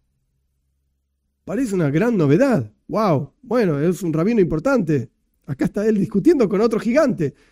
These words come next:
Pero ¿de dónde lo sacó?". Y ya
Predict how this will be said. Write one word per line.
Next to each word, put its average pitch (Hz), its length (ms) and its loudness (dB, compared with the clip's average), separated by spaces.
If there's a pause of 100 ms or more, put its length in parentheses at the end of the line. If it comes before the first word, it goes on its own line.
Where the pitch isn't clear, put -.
(220)
Pero 196 160 8
¿de 214 120 4
dónde 269 240 0
lo 233 120 2
sacó?". 190 720 0 (2000)
Y 139 120 -2
ya 156 720 0